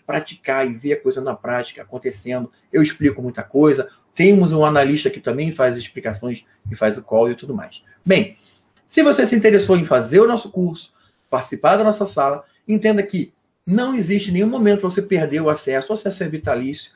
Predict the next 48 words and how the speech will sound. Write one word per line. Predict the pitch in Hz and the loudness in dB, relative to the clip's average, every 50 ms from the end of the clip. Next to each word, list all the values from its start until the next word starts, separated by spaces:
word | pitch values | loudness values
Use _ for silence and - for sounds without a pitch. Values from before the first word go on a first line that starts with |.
| _ _ _ | _ _ _
o | - 180 | -8 -6
curso | - 226 226 - - | -2 -2 -2 2 2
é | 202 | 0
teu, | 196 - _ - 180 175 175 175 170 - - - _ _ _ | 0 0 _ 0 0 2 2 2 0 -2 -6 -10 _ _ _
tá? | - 151 151 156 - - - | -2 0 0 -2 -2 -4 -2
As | - 151 175 | 0 4 4
aulas | 185 202 196 190 | 6 4 4 2
são | - 185 165 151 | 0 -4 -4 -4
tuas. | - - - 175 165 170 170 - - - _ _ _ _ _ _ _ _ _ | -6 -6 -6 -2 -2 -2 -2 -4 -8 -14 _ _ _ _ _ _ _ _ _
Sempre | _ - - 277 285 285 247 | _ -2 0 0 0 0 0
que | 214 226 | 2 4
eu | 220 | 4
encontro | 208 185 - 202 208 214 202 - | 4 4 6 4 4 4 4 2
uma | 185 180 175 | 0 0 0
novidade, | 175 160 156 151 170 170 160 151 | -2 -2 2 4 4 4 4 2
lembra | 160 220 - 226 214 | -2 -2 -2 -2 -2
que | 185 | -2
eu | 180 | -2
falei | - 170 165 165 151 | -2 -2 -4 -4 -6
que | - 156 | -6 -8
eu | 151 156 | -8 -8
tô | - 151 | -8 -10
sempre | - - 202 202 202 _ | -4 -4 -4 -4 -6 _
criando | - 165 156 160 170 151 | -10 -8 -6 -6 -6 -4
novas | 139 135 123 113 117 - - | -4 -4 -4 -4 -6 -10 -10
coisas, | - 127 131 143 139 131 131 123 - _ _ _ _ | -6 0 0 2 2 0 -2 -6 -12 _ _ _ _
fazendo | - - 143 143 202 196 | -2 -2 0 2 2 0
descobertas, | 147 - - - - 120 113 - 135 135 131 - 120 117 120 | 0 -4 -8 -8 -8 -4 -2 2 2 2 0 -2 -8 -8 -2
refinando | 127 208 226 220 - 196 165 156 160 165 156 151 | 0 0 0 0 -2 -2 -2 -2 -2 -2 -2 -4
o | 151 | -4
que | - | -2
eu | 151 131 | -2 -2
já | 135 143 - | 0 -2 -4
criei. | - - 117 113 117 120 - _ _ _ _ _ _ _ _ _ - | -4 -6 -8 -8 -8 -10 -12 _ _ _ _ _ _ _ _ _ -2
Você | 151 147 - - - 151 | 0 0 0 2 2 4
é | 151 | 4
atualizado, | 160 156 - 147 135 120 107 101 104 101 117 131 127 120 | 4 4 2 2 2 0 0 0 2 2 2 2 0 -2
você | 113 107 - | -10 -8 -8
não | 139 | -8
precisa | 139 - 143 135 | -6 -4 -6 -4
pagar | - 127 110 120 120 113 | -2 0 0 0 0 0
nada | 107 104 123 165 190 160 139 | 0 0 0 0 2 0 0
mais | 127 127 127 - | 0 0 -2 -2
por | - 120 110 | -6 -6 -4
isso, | 117 131 - - | -4 -6 -6 -8
isso | - - | -2 0
é | 202 | 2
ridículo. | 220 202 113 120 131 143 - - - - | 2 2 0 -2 -8 -8 -8 -10 -16 -18